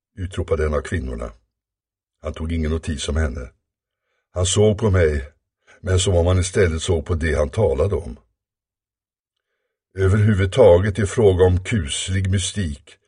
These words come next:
skräck och lidande. Nå, sätt dig då och börja. Han vände sig mot elden,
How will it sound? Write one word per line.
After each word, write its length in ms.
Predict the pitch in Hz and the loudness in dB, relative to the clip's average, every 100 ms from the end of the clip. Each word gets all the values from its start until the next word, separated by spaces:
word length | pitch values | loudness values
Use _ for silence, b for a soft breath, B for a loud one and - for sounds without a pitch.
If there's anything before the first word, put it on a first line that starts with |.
| _ | _
skräck 640 | - - 98 95 95 - - - | -14 -8 0 0 0 -8 -20 -10
och 80 | 87 | -6
lidande. 520 | 90 76 80 82 82 - _ _ _ _ _ _ _ _ _ _ _ _ _ - | -4 -2 0 2 -2 -8 _ _ _ _ _ _ _ _ _ _ _ _ _ -2
Nå, 280 | 123 127 90 B B B - | 4 4 4 B B B -4
sätt 160 | 139 131 | -2 0
dig 100 | 127 | 0
då 120 | 117 | 2
och 80 | 113 | 4
börja. 440 | 117 110 120 80 - _ _ _ _ _ _ _ _ _ - - - _ _ _ _ _ _ _ | 6 8 6 4 0 _ _ _ _ _ _ _ _ _ -20 -20 -20 _ _ _ _ _ _ _
Han 120 | 73 | -4
vände 260 | 85 87 76 | 2 2 0
sig 120 | 92 | -2
mot 180 | 87 87 | -2 2
elden, 480 | 80 78 78 85 | 2 2 0 -2